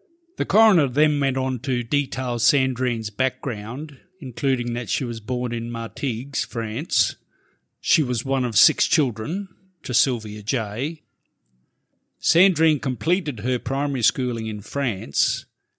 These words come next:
and then the family returned to Australia in nineteen eighty. Sandrine completed high school in Australia and was considered an intelligent student.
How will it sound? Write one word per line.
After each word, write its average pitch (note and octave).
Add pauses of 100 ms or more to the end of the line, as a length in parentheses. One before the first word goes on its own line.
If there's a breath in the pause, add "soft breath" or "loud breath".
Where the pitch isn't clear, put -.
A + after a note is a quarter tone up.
(120)
and C#3
then C#3
the B2+
family B2
returned A#2
to A#2
Australia A#2 (160)
in A#2
nineteen A2
eighty. C3+ (800)
Sandrine D#3+
completed D3+
high A2+
school A#2+
in A2
Australia A2 (420)
and C3+
was B2
considered C3+
an B2
intelligent A2+
student. D3